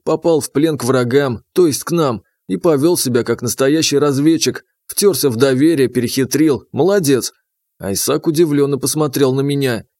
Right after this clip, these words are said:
Я улыбнулся ему и постарался говорить доверительно, словно советовался. «Но и ты меня пойми, я не могу тащить с собой двух врагов,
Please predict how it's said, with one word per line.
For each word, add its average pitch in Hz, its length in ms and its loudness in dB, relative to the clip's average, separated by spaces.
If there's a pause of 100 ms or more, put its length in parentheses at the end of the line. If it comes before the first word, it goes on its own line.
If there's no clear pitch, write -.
(180)
Я 117 240 -2
улыбнулся 170 640 0
ему 104 180 -4
и 107 40 -6
постарался 160 560 -2
говорить 139 360 0
доверительно, 135 800 0
словно 147 400 -2
советовался. 131 880 0 (480)
«Но 131 240 -2
и 175 40 0
ты 208 180 0
меня 147 240 0
пойми, 135 460 0 (100)
я 190 180 -2
не 170 100 2
могу 160 300 0
тащить 139 380 -2
с - 40 -2
собой 143 280 0
двух 131 260 0
врагов, 139 520 0